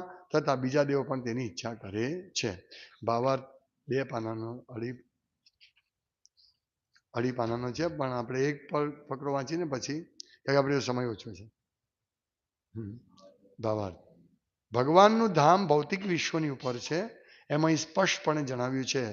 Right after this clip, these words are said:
જેમ આ પૃથ્વીની ઉપર સેંકડો, હજારો ઉચ્ચ ગ્રહો આવેલા છે, તેમ દિવ્ય આકાશમાં લાખો કરોડો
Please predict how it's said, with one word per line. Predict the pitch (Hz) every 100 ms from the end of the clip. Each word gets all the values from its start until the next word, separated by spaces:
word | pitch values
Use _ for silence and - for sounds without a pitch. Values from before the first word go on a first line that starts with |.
| 104 - _ _ _ 117
જેમ | 165 226 233
આ | 180
પૃથ્વીની | - 160 143 170 202 202
ઉપર | 180 180
સેંકડો, | 151 - 151 - 160 175 151 - - _ 117 110
હજારો | 131 156 185
ઉચ્ચ | 175 147 -
ગ્રહો | 151 143
આવેલા | 127 117 123 131
છે, | 123 196 226 - - - _
તેમ | 143 139
દિવ્ય | 147 190 220
આકાશમાં | 143 120 143 131 156 156
લાખો | 135 117 120 147 170
કરોડો | - 131 139